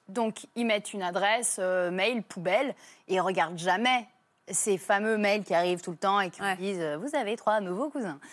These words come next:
Speaker 2: <laughs>
Speaker 1: Euh, donc, ici, ce qui se passe, c'est que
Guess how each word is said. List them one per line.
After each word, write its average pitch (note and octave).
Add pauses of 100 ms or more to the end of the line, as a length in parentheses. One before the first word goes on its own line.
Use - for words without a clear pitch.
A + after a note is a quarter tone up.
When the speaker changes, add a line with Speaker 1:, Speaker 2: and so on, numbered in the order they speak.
(100)
Speaker 2:
<laughs> F#3
Speaker 1:
Euh, F#3 (360)
donc, G#3+ (120)
ici, C#4 (140)
ce -
qui A#3+
se -
passe, - (260)
c'est -
que G3+